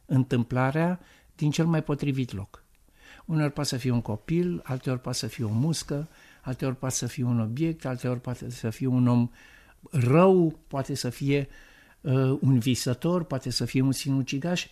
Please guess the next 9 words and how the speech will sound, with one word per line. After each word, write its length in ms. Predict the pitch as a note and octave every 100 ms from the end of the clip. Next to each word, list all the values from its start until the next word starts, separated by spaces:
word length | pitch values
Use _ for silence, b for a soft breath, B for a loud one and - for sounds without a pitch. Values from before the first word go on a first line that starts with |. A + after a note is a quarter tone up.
| _
E 140 | F3 F3
un 100 | F3
punct 260 | A3 G#3+
de 80 | F#3
vedere, 480 | D#3+ D#3 C3+ C#3 F#3
deci 200 | E3 D3+
cel 140 | G3+
care 220 | G3+ F3+
povestește 920 | E3+ D3 C#3 C#3+ - D3 D3 - G3